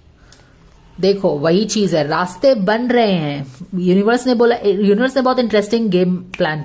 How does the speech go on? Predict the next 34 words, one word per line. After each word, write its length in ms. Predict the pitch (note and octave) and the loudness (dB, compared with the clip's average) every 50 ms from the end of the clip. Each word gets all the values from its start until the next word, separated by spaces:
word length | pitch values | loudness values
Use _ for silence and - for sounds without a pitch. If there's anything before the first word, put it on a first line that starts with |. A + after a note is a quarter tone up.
| - - | -8 -6
तैयार 240 | D#3+ D3 D3 D3 - | -4 -4 -4 -6 -8
किया 180 | - D#3+ D3+ | -8 -8 -8
है। 60 | D3 D3 - | -8 -8 -4
ठीक 180 | - B3 - | -4 -2 0
है, 100 | G#3 F3+ | 0 -2
तुमको 260 | F#3+ F#3 F3 F3+ G#3 G3+ | 0 -4 -4 -2 -2 -2
focus 360 | G3+ G3 F3+ F#3 G#3 G#3 G#3 | -2 -4 -2 -2 -2 0 2
चाहिए, 180 | G#3 G#3 G#3 | 2 2 2
तुमको 220 | G3 G3 F3 G3+ G3 | 0 -2 -2 -2 -2
ड्रीम 220 | D#3 D#3+ F3 G3 | -2 0 -2 -2
से 120 | F#3+ G3+ G#3 | -2 -2 -2
भी 80 | G3 | 0
जाना 320 | F#3+ F#3+ F3 F3+ G3+ A3 G#3+ | 0 0 0 0 -2 -2 -2
है, 100 | F#3 F3+ | -2 0
I 60 | G3 | 0
will 160 | F#3+ F#3 F3 F3 | 0 0 2 0
make 180 | F#3 F3+ - | -2 -2 0
the 160 | - F3 D#3 D#3+ | -2 0 0 0
way 100 | D#3+ D#3 - | -2 -4 -4
for 120 | D#3+ D3 D3 D3+ | -6 -6 -6 -6
you, 80 | F3+ - - - - - - - - | -10 -12 -16 -20 -20 -20 -20 -10 -6
but 100 | F#3+ F3+ | -6 -4
इसको 260 | F#3+ - - - G#3+ G3+ | -4 -4 0 2 2 2
ये 180 | G3+ G#3 G#3 | 4 2 2
कोई 220 | G#3 G#3+ G#3 G3+ G3+ | 4 2 2 2 2
puzzle 260 | E3+ E3+ D#3+ F#3+ G3 G3 | -2 0 2 2 2 4
जैसा 280 | F#3 E3+ D3 - E3 | 2 0 0 0 0
होगा, 200 | D3 C#3+ D3 D3+ | 2 2 0 0
तुमको 260 | D#3 E3+ E3+ E3+ F#3 | 0 -4 -4 -2 0
ये 140 | F#3 F#3+ F#3 | 2 2 0
puzzle 300 | F#3 - E3+ D#3+ F3+ F#3 | 0 0 -2 0 0 -2
find 340 | F3+ - F3+ D#3 D#3+ D#3+ F#3 | -2 -2 -4 -4 -4 -8 -8
करना 300 | - F3+ D3 C#3+ C#3+ C#3+ | -6 -6 -6 -6 -6 -8
है, 200 | C3 B2 B2+ | -8 -8 -10